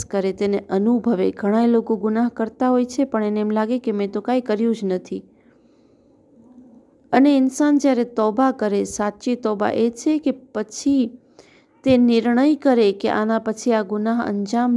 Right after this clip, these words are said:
નહીં આપો. ખુદાના ખાસ્તા કોઈ ગીબત કરી હોય તો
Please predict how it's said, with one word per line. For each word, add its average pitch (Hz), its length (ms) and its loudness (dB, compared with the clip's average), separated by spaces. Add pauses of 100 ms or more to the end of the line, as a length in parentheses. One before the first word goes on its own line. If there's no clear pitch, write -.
નહીં 285 360 4
આપો. 190 300 -2 (120)
ખુદાના 214 340 -4
ખાસ્તા 208 460 -6
કોઈ 196 160 -2
ગીબત 190 420 -6
કરી 202 300 -2
હોય 330 180 2 (960)
તો 294 120 4